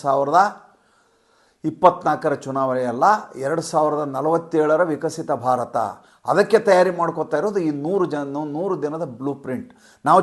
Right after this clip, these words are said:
ಚುನಾವಣೆಯ ಸಂದರ್ಭದಲ್ಲಿ ಆಡಳಿತದಲ್ಲಿ ವ್ಯತ್ಯಾಸ ಆಗಬಾರ್ದು, ಆಡಳಿತ ಕುಗ್ಗಬಾರದು ಅನ್ನೋದು ನಮ್ಮ ಗುರಿಯಾಗಿದೆ. ಆ ನಿಟ್ಟಿನಲ್ಲಿ ನೀವೆಲ್ಲ ಕೆಲಸ ಮಾಡಬೇಕು. ಇನ್ನೊಂದು ಮಾತನ್ನು ಹೇಳಿದರು, ರಾಜ್ಯಸಭಾ ಸದಸ್ಯತ್ವ ತಗೊಂಡು ಆರಾಮಾಗಿ ಓಡಾಡ್ಕೊಂಡಿರೋದಲ್ಲ,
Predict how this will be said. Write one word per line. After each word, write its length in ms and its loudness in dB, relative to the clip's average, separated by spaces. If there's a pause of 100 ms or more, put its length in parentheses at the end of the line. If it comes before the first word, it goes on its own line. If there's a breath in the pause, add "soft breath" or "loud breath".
ಚುನಾವಣೆಯ 500 6
ಸಂದರ್ಭದಲ್ಲಿ 680 0 (320)
ಆಡಳಿತದಲ್ಲಿ 760 2
ವ್ಯತ್ಯಾಸ 380 0 (120)
ಆಗಬಾರ್ದು, 500 0 (360 loud breath)
ಆಡಳಿತ 420 2 (140)
ಕುಗ್ಗಬಾರದು 640 4
ಅನ್ನೋದು 320 -6
ನಮ್ಮ 220 -10
ಗುರಿಯಾಗಿದೆ. 500 0 (500 soft breath)
ಆ 80 4
ನಿಟ್ಟಿನಲ್ಲಿ 600 -6
ನೀವೆಲ್ಲ 300 -10 (140)
ಕೆಲಸ 220 -8 (180)
ಮಾಡಬೇಕು. 580 -14 (560 soft breath)
ಇನ್ನೊಂದು 320 0
ಮಾತನ್ನು 300 2
ಹೇಳಿದರು, 300 2
ರಾಜ್ಯಸಭಾ 360 0
ಸದಸ್ಯತ್ವ 680 -2
ತಗೊಂಡು 220 -2
ಆರಾಮಾಗಿ 640 4
ಓಡಾಡ್ಕೊಂಡಿರೋದಲ್ಲ, 760 0